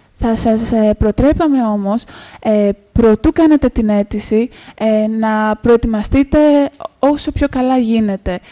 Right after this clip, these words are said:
Και αυτό διότι δεν υπάρχει δυνατότητα πολλαπλών αιτήσεων και πολλαπλών επιχορηγήσεων στο πλαίσιο του μέτρου Β, της επιχορήγησης του μέτρου Β. Έχετε πολύ καιρό μπροστά σας.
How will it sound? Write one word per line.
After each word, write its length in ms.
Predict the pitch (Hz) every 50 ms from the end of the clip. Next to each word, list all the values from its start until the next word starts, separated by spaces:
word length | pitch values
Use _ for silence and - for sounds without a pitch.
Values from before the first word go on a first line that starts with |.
| - _ -
Και 100 | - 226
αυτό 340 | 214 - - 262 285 302
διότι 260 | 262 277 269 254 254 226
δεν 200 | 233 285 311 330
υπάρχει 380 | 302 - 262 247 240 - 247
δυνατότητα 580 | 214 220 220 214 208 - 226 220 214 - - -
πολλαπλών 520 | - 214 214 208 202 - 220 220 214 214
αιτήσεων 400 | 202 208 - 214 214 - 208 202
και 100 | - 233
πολλαπλών 480 | 214 - 226 220 208 - 220 220 214 208
επιχορηγήσεων 760 | 196 - - - 214 208 208 202 208 208 202 - 202 196 202
στο 200 | - - 208 196 _ _ _ _ _ -
πλαίσιο 360 | - 226 214 214 - 214 208
του 120 | - 208
μέτρου 300 | 202 202 196 196 208 196
Β, 60 | 190 196 196 190 - 175 165 165 _ _ _
της 100 | - -
επιχορήγησης 580 | 226 208 214 - 220 208 196 190 185 196 - -
του 80 | - 208
μέτρου 320 | 202 196 190 - 202 196
Β. 40 | 196 190 185 - - 165 - _ _ - - - - - - -
Έχετε 320 | - 240 262 269 339 - 311
πολύ 240 | - 277 277 302 285
καιρό 240 | - 247 220 214
μπροστά 440 | 196 196 185 190 - - 190 180 180
σας. 260 | 180 - - 208 -